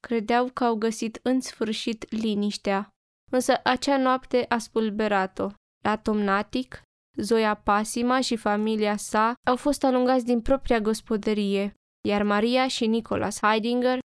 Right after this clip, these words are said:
au primit doar câteva ore să împacheteze tot ce se putea înainte de a fi urcați în vagoane.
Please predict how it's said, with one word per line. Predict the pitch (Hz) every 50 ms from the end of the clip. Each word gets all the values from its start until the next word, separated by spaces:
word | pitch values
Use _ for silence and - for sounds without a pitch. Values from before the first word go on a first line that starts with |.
| _ -
au | 254 254
primit | 240 - 269 277 285 285 247
doar | 269 254 254
câteva | 254 - 285 269 262 247 220 226 226
ore | 233 254 269 262 254
să | 240 - -
împacheteze | 247 233 254 240 233 - 254 247 247 - 285 262 254 262
tot | 262 - - 302 - -
ce | - - 233
se | - 247 233
putea | - 240 226 - 262 262
înainte | 254 247 240 247 262 247 262 240
de | 202 226
a | 220
fi | 220 - 254
urcați | 247 226 226 - - 254 240 226 - 240
în | 220 214
vagoane. | 202 214 208 196 202 202 196 190 190 190 202